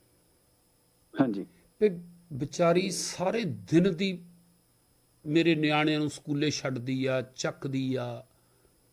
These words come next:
Speaker 1: ਹੂੰ।
Speaker 2: ਮੇਰੇ ਮਾਂ ਪਿਓ ਦਾ ਖਿਆਲ ਰੱਖਦੀ ਆ।
Speaker 1: ਹੂੰ।
Speaker 2: ਹਨਾ, ਪਿਛਲੇ ਹਫ਼ਤੇ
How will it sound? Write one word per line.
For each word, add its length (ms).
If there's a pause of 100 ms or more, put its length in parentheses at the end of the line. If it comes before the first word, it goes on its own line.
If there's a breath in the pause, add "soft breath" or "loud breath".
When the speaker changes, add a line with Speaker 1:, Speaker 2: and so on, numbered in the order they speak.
(880)
Speaker 1:
ਹੂੰ। 220 (240)
Speaker 2:
ਮੇਰੇ 180
ਮਾਂ 240
ਪਿਓ 160
ਦਾ 120
ਖਿਆਲ 300
ਰੱਖਦੀ 480
ਆ। 260 (1700)
Speaker 1:
ਹੂੰ। 200 (300)
Speaker 2:
ਹਨਾ, 100
ਪਿਛਲੇ 440
ਹਫ਼ਤੇ 320